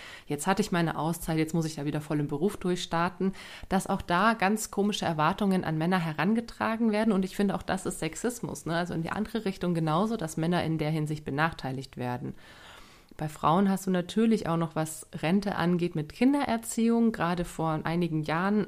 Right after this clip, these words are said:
wirklich extreme Einbußen. Und diese finanzielle Benachteiligung von Frauen, die findet man überall in der Gesellschaft. Also ganz krass finde ich zum Beispiel auch das Beispiel der Pink Tax, also der pinken Steuer.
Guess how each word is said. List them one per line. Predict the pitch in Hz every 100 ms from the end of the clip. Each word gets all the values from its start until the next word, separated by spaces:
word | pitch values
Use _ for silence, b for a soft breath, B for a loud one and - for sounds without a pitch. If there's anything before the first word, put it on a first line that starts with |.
| 160
wirklich | 160 180 - -
extreme | 170 - - 185 180 -
Einbußen. | 170 220 165 180 -
Und | 175 175
diese | 185
finanzielle | 180 269 320 311 180 170
Benachteiligung | 151 151 185 160 156 147 151
von | - 143
Frauen, | 147 - 147 185
die | 190
findet | - 208 220
man | 202 202
überall | 220 262 294 254 185 214
in | 220
der | 196
Gesellschaft. | 190 180 165 185 - - - - B B B B B
Also | - 185
ganz | 185 226 240
krass | - 214
finde | 214 208
ich | 208
zum | 190
Beispiel | 175 180 -
auch | 226 165 165
das | - 160
Beispiel | 156 156 - 165 156
der | 151 139
Pink | - 214 240 -
Tax, | - 233 302 - -
also | - 165 160
der | 156 147
pinken | - 208 208 156
Steuer. | - 151 170 233 302